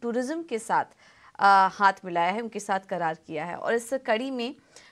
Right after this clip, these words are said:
टाइम्स ग्रुप के एमडी विनीत जैन की ओर से फिल्म फेयर राउंड टेबल का आयोजन किया गया।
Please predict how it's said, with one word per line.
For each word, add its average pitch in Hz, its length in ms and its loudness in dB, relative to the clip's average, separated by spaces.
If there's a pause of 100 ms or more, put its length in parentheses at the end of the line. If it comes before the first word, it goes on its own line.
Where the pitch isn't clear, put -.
(180)
टाइम्स 277 400 2
ग्रुप 262 280 -6
के 277 280 -6
एमडी 214 440 -4 (140)
विनीत 262 460 -6
जैन 214 400 0
की 285 180 -8
ओर 202 240 0
से 202 320 -6
फिल्म 269 380 -6
फेयर 214 380 -4 (420)
राउंड 233 300 4
टेबल 226 260 -2
का 214 200 0
आयोजन 180 520 0
किया 170 260 -6
गया। - 160 -12